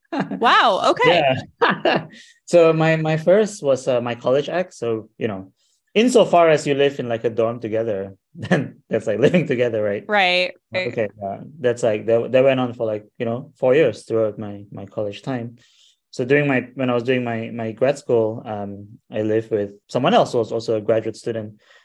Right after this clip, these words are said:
Speaker 2: not in my program though, uh, for, for two, three years. Yeah.
Speaker 1: And someone you were dating?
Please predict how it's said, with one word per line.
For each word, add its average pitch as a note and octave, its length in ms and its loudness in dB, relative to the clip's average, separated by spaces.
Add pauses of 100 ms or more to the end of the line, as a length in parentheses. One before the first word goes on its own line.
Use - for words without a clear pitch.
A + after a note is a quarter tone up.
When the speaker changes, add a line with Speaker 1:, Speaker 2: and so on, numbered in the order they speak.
(120)
Speaker 2:
not A#2+ 220 2
in A2+ 140 0
my G#2 180 -4 (380)
program A2+ 380 0
though, G2+ 220 -2
uh, G2 540 -12
for, G2 400 -6 (180)
for G#2 160 -8
two, A#2 200 -4
three A#2 160 -6
years. - 420 -4
Yeah. - 100 -6
Speaker 1:
And A#3 80 2
someone A#3+ 260 2
you A3 80 2
were G3 100 2
dating? F#3 420 -2